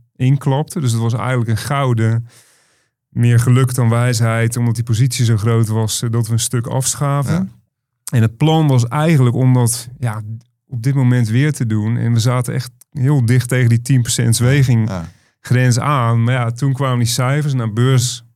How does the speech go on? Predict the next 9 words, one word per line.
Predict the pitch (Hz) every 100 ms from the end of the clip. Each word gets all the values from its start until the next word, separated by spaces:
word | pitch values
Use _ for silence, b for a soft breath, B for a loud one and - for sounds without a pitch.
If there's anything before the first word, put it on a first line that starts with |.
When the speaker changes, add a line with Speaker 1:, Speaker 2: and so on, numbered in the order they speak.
| _
Speaker 1:
ging | _ 123
het | 117
aandeel | 120 120 120
is-, | 117 117 -
in | 127
eerste | 123 117
instantie | 127 - 117 92
Speaker 2:
Ja. | 110
Speaker 1:
omhoog. | 107 120 160